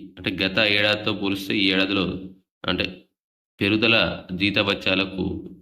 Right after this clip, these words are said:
ఇక్కడ జీతాల పెరుగుదల, జీతాల భారం అని చెప్పేసి కూడా ఇవ్వడం జరిగింది. So మరి పీఆర్సీ అంశం కూడా ఉండవచ్చు, అందుకనే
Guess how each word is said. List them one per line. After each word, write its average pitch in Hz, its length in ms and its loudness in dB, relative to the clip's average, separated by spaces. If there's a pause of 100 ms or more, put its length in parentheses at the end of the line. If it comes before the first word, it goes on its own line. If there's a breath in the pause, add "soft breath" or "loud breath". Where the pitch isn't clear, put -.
(920)
ఇక్కడ - 240 -4 (100)
జీతాల 101 380 2 (480)
పెరుగుదల, 98 420 0 (280)
జీతాల 92 380 2
భారం 87 300 2
అని 87 120 0
చెప్పేసి 87 300 -2
కూడా 95 160 2
ఇవ్వడం 87 240 2
జరిగింది. 80 400 -2 (880)
So - 140 -8
మరి 101 220 2 (1300 loud breath)
పీఆర్సీ 113 460 4 (160)
అంశం 104 460 0 (100)
కూడా 101 300 2
ఉండవచ్చు, 98 640 2
అందుకనే 95 440 2